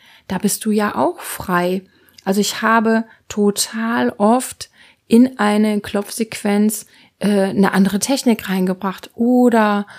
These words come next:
eine Meditation oder eine Visualisierung. Also, äh, du bist frei, im Klopfen das zu machen,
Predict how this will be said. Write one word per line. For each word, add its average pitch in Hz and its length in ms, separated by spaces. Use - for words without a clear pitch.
eine 208 260
Meditation 214 1120
oder 226 400
eine 208 260
Visualisierung. 214 1160
Also, 190 400
äh, 208 240
du 196 260
bist - 260
frei, 226 640
im 254 260
Klopfen 254 600
das 247 340
zu - 140
machen, 277 640